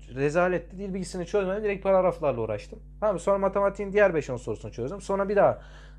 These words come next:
dil bilgisiyle ve paragraflarla uğraştım. Sonra geri geldim matematiğe. Matematiği bitirdim. Tüm sorular bitti. Yapamadım soruları üzerine. Sonra en son turda da yapamadığım soruların üzerine gittim.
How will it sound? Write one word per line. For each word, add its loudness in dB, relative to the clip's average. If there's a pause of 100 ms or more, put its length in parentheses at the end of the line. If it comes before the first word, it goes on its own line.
(220)
dil -2
bilgisiyle -2
ve -4 (180)
paragraflarla 4
uğraştım. -4
Sonra -2
geri 0
geldim 0
matematiğe. -8 (220)
Matematiği 0
bitirdim. -6 (180)
Tüm 2
sorular 2
bitti. -4 (120)
Yapamadım 0
soruları -2 (200)
üzerine. -4 (400)
Sonra -2 (120)
en 4
son -4
turda -4
da 2
yapamadığım 0
soruların -2
üzerine -2
gittim. -16